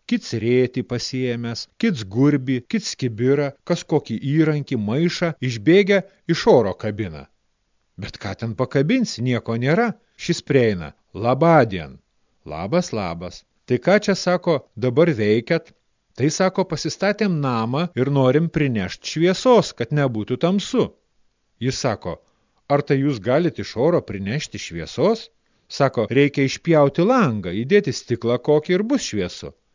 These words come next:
Ir vargti nereikės, ir šviesą turėsit. Tai būk toks geras, padaryk, jeigu sugebi. Meistras pastatė, bet nežinojo, kad reikia langą įdėt.“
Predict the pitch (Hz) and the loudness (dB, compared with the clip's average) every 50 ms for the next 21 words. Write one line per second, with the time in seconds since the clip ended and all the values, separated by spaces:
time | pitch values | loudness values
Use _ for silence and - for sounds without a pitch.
0 | _ _ - 233 254 196 139 127 135 143 - - 151 143 143 135 131 135 131 123 | _ _ -2 0 2 4 4 4 4 2 0 -2 -2 0 0 2 2 2 2 2
1 | - - 120 117 110 - - - - 254 190 - - - 98 98 98 - - 104 | 0 -2 -2 -2 -2 -4 -8 -6 -2 -2 -2 -2 -2 -4 -4 -2 -2 -2 -4 -6
2 | 98 - 113 104 101 98 98 - - 87 - _ - 143 156 151 151 185 220 208 | -6 -6 -4 -4 -2 -2 -4 -6 -8 -14 -14 _ -4 -4 -4 -2 -2 -2 -2 -2
3 | 214 - - 185 170 160 151 147 156 160 160 156 147 131 117 - - - 156 151 | -2 -2 -4 -4 -4 -4 -6 -4 -2 0 0 0 0 -2 -4 -6 -6 -4 -4 0
4 | 156 175 190 214 220 196 - 139 131 127 127 117 123 123 - - - 127 110 101 | 2 2 2 2 2 0 0 2 2 2 2 2 0 -2 -2 -2 -4 -4 -4 -4
5 | 95 87 - - - - 143 160 170 165 160 - - - 160 147 - - 165 147 | -6 -8 -10 -12 -8 -4 0 2 2 2 2 2 0 -2 -4 -4 -2 -4 -4 -4
6 | - - 185 196 208 208 - 143 - - _ _ _ _ - 123 160 165 - 180 | -2 0 2 2 2 2 2 0 -2 -2 _ _ _ _ -2 0 0 0 0 0
7 | 180 170 147 151 180 202 226 226 208 156 - - 113 - 127 123 117 - 131 127 | 0 0 0 0 2 4 4 4 4 4 2 0 -2 0 0 0 0 2 2 2
8 | 143 135 120 101 98 90 87 90 104 104 90 92 76 - - _ | 2 2 0 -2 -4 -4 -4 -6 -4 -4 -4 -6 -6 -6 -10 _